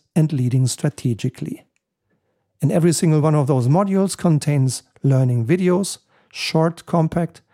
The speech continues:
many of them with tasks, all of them with learning controls. If you complete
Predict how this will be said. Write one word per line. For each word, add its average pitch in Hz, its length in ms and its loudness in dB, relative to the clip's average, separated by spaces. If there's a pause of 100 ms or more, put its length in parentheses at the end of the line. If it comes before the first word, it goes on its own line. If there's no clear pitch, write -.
(500)
many 180 260 4
of 151 140 2
them 139 180 2
with 123 200 -6
tasks, - 520 -4 (320)
all 147 180 2
of 131 140 0
them 127 180 0
with 117 160 -2
learning 160 380 2
controls. 139 640 -2 (640)
If 135 140 0
you 151 60 0
complete 175 480 -2